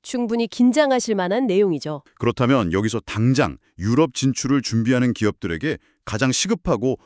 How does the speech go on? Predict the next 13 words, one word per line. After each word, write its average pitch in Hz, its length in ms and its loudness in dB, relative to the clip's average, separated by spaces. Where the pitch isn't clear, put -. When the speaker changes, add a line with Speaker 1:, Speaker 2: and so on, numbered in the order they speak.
Speaker 2:
아주 90 200 -6
현실적인 202 600 0
질문을 117 400 0
하나 101 160 -2
던져보겠습니다. 90 880 -4
이 170 140 2
무시무시한 233 680 4
시한폭탄의 240 800 2
타이머가 226 420 2
도대체 139 380 0
언제부터 147 560 0
돌아가는 123 340 2
건가요? 90 440 -4